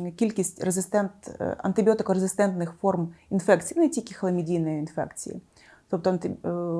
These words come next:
бактерії перестають бути чутливими до тих антибіотиків, яке людство, е, да, якраз придумало для того, щоб рятувати себе від цих інфекцій.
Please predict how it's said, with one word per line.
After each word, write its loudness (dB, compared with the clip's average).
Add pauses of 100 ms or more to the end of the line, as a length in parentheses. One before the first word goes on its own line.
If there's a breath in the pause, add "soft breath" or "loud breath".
(160)
бактерії 4
перестають 0
бути 2
чутливими 0
до 0
тих 2
антибіотиків, -2 (360 loud breath)
яке 4
людство, 4 (140)
е, -2 (600)
да, 0
якраз 0
придумало 4
для 2
того, 0
щоб -4 (460 loud breath)
рятувати 4 (400 soft breath)
себе 4
від 0
цих -4
інфекцій. -4